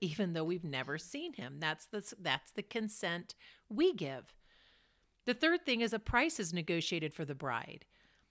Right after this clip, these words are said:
A bride price raised the status of the bride in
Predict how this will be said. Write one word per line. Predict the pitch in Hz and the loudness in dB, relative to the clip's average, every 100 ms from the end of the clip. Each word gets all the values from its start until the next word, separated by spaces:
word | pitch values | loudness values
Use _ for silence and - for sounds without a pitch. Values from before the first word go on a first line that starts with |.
| _ - | _ 0
A | 202 | 0
bride | 156 208 208 254 254 208 | 4 8 8 8 4 -4
price | - 190 170 165 - - | 8 8 10 6 0 -6
raised | 175 170 185 202 208 220 - - | -4 2 6 6 4 2 -4 -8
the | 160 | -6
status | 156 - - 165 156 156 156 - - | -4 -4 0 4 4 2 -2 -4 -4
of | 180 175 170 | 0 2 2
the | 170 | -2
bride | 160 156 143 135 135 - _ | 2 4 4 2 -4 -8 _
in | 196 | -4